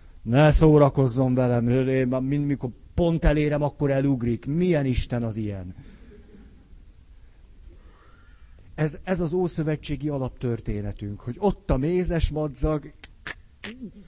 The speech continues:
"Vagyok, aki vagyok." És utána én erről, hogy Isten azt mondja, "Vagyok, aki vagyok",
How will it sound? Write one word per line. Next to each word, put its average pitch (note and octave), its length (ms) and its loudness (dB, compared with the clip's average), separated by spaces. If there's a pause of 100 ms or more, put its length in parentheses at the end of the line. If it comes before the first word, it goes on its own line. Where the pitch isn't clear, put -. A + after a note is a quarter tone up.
(460)
"Vagyok, G3+ 480 -2
aki E3 260 -4
vagyok." A2+ 380 -6 (220)
És C3 140 -10
utána D#3 640 -8 (800)
én C#3 260 -8
erről, D#3+ 560 -6
hogy B2+ 220 -10 (240)
Isten F3 340 -8
azt - 180 -12
mondja, C3 240 -6
"Vagyok, D3 360 -6
aki A#2 240 -8
vagyok", G#2 440 -4